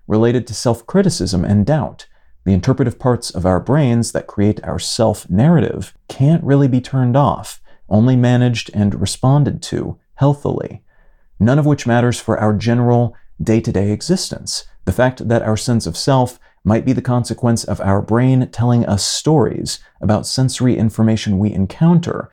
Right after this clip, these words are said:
rather than a chunk of brain matter that is a separate thing, does not in any way change our experience of feeling like an entity that is at the wheel and control and able to steer our brains and bodies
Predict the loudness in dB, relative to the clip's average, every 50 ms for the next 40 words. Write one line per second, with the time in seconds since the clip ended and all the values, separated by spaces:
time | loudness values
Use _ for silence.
0 | _ -8 -4 -2 0 2 2 2 2 2 2 2 2 0 0 2 0 0 -2 -2
1 | -2 -2 0 0 -2 -4 -6 -6 -6 -6 -4 -2 -2 0 2 2 2 2 2 0
2 | 0 -2 -4 -6 -8 -10 -14 _ -12 _ -2 -2 0 0 0 -2 -4 -4 -4 -4
3 | -4 -4 -8 -8 -12 -8 -2 0 0 0 -2 -4 -8 -12 -14 _ _ _ _ _
4 | _ _ -2 0 2 2 2 2 0 0 0 2 2 2 2 2 2 0 -2 -2
5 | 0 0 2 2 0 0 -2 -2 -2 -2 -4 -4 -2 0 2 4 4 2 2 0
6 | -4 -8 -6 -2 -2 -2 -2 -4 -4 0 2 2 2 2 0 -2 -6 -6 -8 -4
7 | -2 -2 0 0 0 0 0 2 2 2 2 0 -2 -6 -6 -8 -8 -8 -8 -12
8 | -12 _ 0 0 2 2 2 2 0 -2 -2 -4 -4 0 2 4 4 4 4 2
9 | 0 0 -4 -6 -6 -6 -6 -8 -8 -2 0 2 4 4 4 4 2 0 0 0
10 | 2 2 2 2 0 0 -2 -4 -4 -6 -4 0 2 2 4 4 2 0 -2 -2
11 | -4 -2 -2 -4 -4 -2 0 2 2 4 4 4 2 0 -2 -8 -12 -12 -12 -6
12 | -2 0 2 2 4 2 2 2 0 0 -2 -6